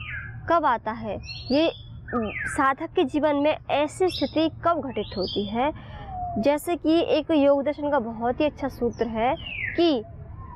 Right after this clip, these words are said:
यह जो प्रतिपल, प्रतिक्षण, जैसे कि योगेश्वर जी ने बताया था पूर्वार्ध श्लोक में कि "ये तो सर्वाणि कर्माणि मयि सन्न्यस्य मत्परः अनन्यनैव योगेन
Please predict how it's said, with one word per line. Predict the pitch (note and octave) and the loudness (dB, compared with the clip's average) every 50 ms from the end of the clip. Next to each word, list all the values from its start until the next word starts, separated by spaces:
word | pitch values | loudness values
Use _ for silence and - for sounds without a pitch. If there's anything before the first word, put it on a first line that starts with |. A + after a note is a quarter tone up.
| - - - - - - - - - - - - - - - - - - - | -12 -12 -12 -12 -14 -14 -14 -14 -14 -12 -12 -12 -12 -10 -10 -10 -12 -6 -2
यह | - A#3 C#4 C#4 C#4+ D#4 E4+ F4 F4+ | 2 4 4 4 4 4 4 4 4
जो | C4 - F4 F4+ F4+ F#4 F#4+ F4+ - - | 4 4 4 6 6 6 6 4 2 0
प्रतिपल, | - - - - - D#4 D4+ D4+ - E4 D#4 D#4 - D4 D4 C#4+ D4 D4+ D4+ D4+ C#4 | -4 -10 -12 0 2 2 2 4 2 0 0 2 2 4 4 4 4 4 2 0 2
प्रतिक्षण, | - C#4+ C#4+ C#4 - D4 C#4 - - - - D4 C#4+ C#4+ C#4+ D4 D4+ D4+ D4+ D4 C4+ | 2 2 2 2 0 -2 -4 -2 -4 -6 0 2 4 4 4 4 4 4 2 2 4
जैसे | A#3 C4+ C4+ - C#4+ | 4 2 2 2 -2
कि | C4+ - C4 C4+ | 0 2 2 4
योगेश्वर | C#4+ C4+ C4+ C4+ - C#4 | 6 4 4 4 4 2
जी | B3+ B3 | 2 4
ने | C#4 C#4 B3+ | 4 2 4
बताया | A#3+ B3 - A3 G#3+ A3+ B3 C#4 D4 | 2 0 0 2 2 2 2 2 0
था | C#4 C4 B3+ B3+ A#3 A#3 A#3+ | 0 -2 -2 0 2 2 2
पूर्वार्ध | - - - A#3+ C4 C#4 B3+ B3 C4 B3 A#3+ B3 | 0 -2 -2 2 2 2 4 4 4 2 2 0
श्लोक | B3 - - A3+ A3+ G#3 A3 | -2 0 0 2 2 2 2
में | A#3+ C4 D4+ F4 | 4 4 4 4
कि | F4 - - - - - - B3+ | 2 0 -6 -12 -14 -4 0 4
"ये | C4 C#4+ D#4 D#4 | 4 6 6 4
तो | B3+ D4+ | 4 2
सर्वाणि | - E4 D4+ C#4+ C#4+ C#4+ C#4 C#4 C#4 C4+ | 2 4 4 6 6 6 4 4 2 2
कर्माणि | C#4 C4+ C4 C4+ C#4 C4 C4 C4 C4 C4 | 4 4 4 6 6 4 4 4 4 2
मयि | C4 B3+ C4 C#4+ | 4 4 4 4
सन्न्यस्य | C#4 - C4+ C4+ C4 B3+ B3 - B3+ | 4 2 0 2 2 2 2 2 2
मत्परः | B3 A#3 A3+ A3 - G#3+ A3 A3+ A3+ | 2 2 2 0 0 2 2 2 2
अनन्यनैव | - - - D#4 E4+ F4+ F#4 F#4 F#4 F#4+ G4+ G4+ G4+ F#4 F#4+ F#4+ F#4+ F#4 F#4 | 2 0 2 4 4 4 4 4 4 4 4 4 4 4 4 4 4 4 4
योगेन | F#4 E4+ E4+ E4+ E4+ D4+ D#4+ D#4 D4 C4+ B3 G#3 | 4 4 4 4 4 4 4 4 4 4 2 0